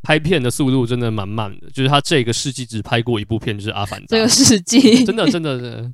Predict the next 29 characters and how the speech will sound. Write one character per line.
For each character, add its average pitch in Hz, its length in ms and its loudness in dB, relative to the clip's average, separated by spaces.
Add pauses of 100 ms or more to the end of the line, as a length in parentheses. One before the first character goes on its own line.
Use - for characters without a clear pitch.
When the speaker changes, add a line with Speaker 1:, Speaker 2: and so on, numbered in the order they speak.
(160)
Speaker 1:
真 226 120 -4
的 233 100 -2
啊。 240 100 -4 (600)
我 131 80 -4
不 139 80 0
知 160 60 0
道 175 120 6
欸， 123 100 4
就 147 120 -6
是 180 60 -2
《阿 190 140 2
凡 175 160 0
达》 135 180 0
并 156 220 2
不 135 80 -2
是 147 200 -2
我 98 500 -4 (100)
最 151 160 2
喜 117 180 0
欢 120 140 2
的 113 140 0
詹 123 160 -4
姆 110 100 -4
斯 110 140 -8
卡 104 140 -10
麦 107 100 -4
隆 101 160 -10
的 104 120 -12
片， 110 200 -10